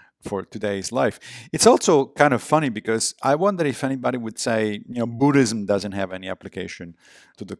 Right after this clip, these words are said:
contemporary world or something like that. It, that seems like a strange thing to say because it very clearly does have a lot of applications. And, and the main reason it has these philosophies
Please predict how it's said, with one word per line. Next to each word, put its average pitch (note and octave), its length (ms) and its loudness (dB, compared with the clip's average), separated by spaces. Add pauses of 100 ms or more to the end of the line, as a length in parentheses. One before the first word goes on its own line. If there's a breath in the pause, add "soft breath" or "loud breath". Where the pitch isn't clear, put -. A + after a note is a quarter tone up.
(160)
contemporary F#2+ 540 -6
world F2 340 -10
or - 80 -14
something G#2+ 380 -8
like F#2+ 220 -10
that. C3+ 200 4
It, A2 120 -6
that C#3+ 200 0
seems D3+ 240 -2
like A#2+ 160 0
a G#2 60 -4
strange A#2+ 440 -6
thing G#2+ 220 -8
to - 100 -18
say - 500 -2
because - 280 -12
it A2+ 80 -10 (140)
very A#2+ 260 4
clearly B2 400 -4
does B2 360 2
have F2+ 280 -6
a - 80 -10
lot F2+ 140 -10
of F#2+ 80 -18
applications. F#2 580 -14 (440 loud breath)
And, D3+ 260 -2 (240)
and C#3 120 -6
the C#3 60 0
main A3 300 2
reason C3+ 640 -4
it A2 140 -8
has A#2 460 -2 (240)
these B2 220 -2
philosophies G#2 680 -2